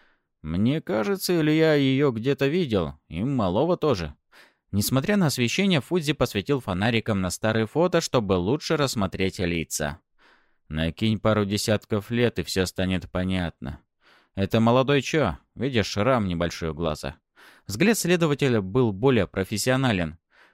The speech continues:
А еще разрез глаз, форма скул, улыбки, они очень похожи. Все эти фотографии принадлежат его матери, госпоже Чиба. Но, знаете, я ведь никогда не слышал о ней. Ни от Ичиро, ни от Чо.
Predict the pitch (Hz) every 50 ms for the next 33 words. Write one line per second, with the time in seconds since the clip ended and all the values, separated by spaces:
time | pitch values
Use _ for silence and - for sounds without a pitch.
0 | _ _ 92 92 98 98 - - 151 147 127 110 90 95 98 117 110 95 92 107
1 | 117 139 123 98 - - - _ _ _ - 98 107 104 98 - - - 113 113
2 | 110 101 90 - _ _ - 67 78 87 98 101 - - _ 95 90 85 78 -
3 | _ - - 101 127 127 123 117 - 127 113 117 110 - - 147 139 104 92 87
4 | 69 - _ _ _ _ - - - _ _ _ _ - - 185 170 - - 113
5 | 98 110 101 113 107 117 123 135 120 - 117 113 - - 107 101 101 98 98 98
6 | 101 98 107 104 - 104 101 101 101 101 104 104 - - 87 - - - - _
7 | _ 78 78 85 82 - - 90 87 82 95 92 - - 113 104 85 78 69 -
8 | _ _ _ _ _ _ _ _ _ _ _ _ _ - 85 90 95 101 101 98
9 | 95 95 87 78 - _ _ - 82 90 123 131 104 - - 78 73 69 - _
10 | _ _ - 67 71 85 104 139 175 175 175 156 - - - 113 113 117 110 -
11 | 117 101 107 123 156 160 127 104 - 104 107 123 - 165 151 135 120 107 95 82
12 | 71 - _ _ _ 82 90 110 123 120 98 - - 78 - - - 143 143 131
13 | 113 92 82 87 98 - 82 90 98 92 82 - - _ - - 78 76 78 82